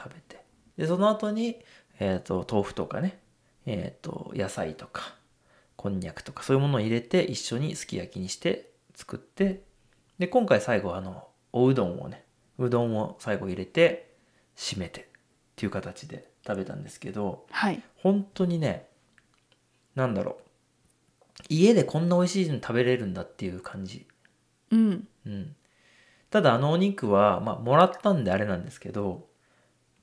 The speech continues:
Speaker 1: 買ったらもうすごい値段だろうね。
Speaker 2: いや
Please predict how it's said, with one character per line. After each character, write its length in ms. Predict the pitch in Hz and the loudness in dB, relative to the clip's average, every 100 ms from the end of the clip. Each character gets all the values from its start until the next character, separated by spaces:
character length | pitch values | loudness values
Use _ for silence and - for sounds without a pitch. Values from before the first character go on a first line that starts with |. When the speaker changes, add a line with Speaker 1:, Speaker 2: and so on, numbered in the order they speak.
| _ _ _ | _ _ _
Speaker 1:
買 180 | - 147 | -4 -4
っ 40 | - _ | -4 _
た 120 | 226 | 6
ら 80 | 147 | 6
も 120 | 107 | 2
う 20 | |
す 280 | - 135 135 | -2 2 4
ご 160 | 165 147 | 6 4
い 60 | |
値 140 | 113 110 | 4 0
段 200 | 104 104 | 0 0
だ 100 | 90 | -4
ろ 140 | - | -6
う 40 | 147 | -12
ね。 160 | - _ _ _ _ - - - - - - | -14 _ _ _ _ -20 -20 -20 -20 -16 -4
Speaker 2:
い 40 | |
や 340 | 196 185 - | 0 2 0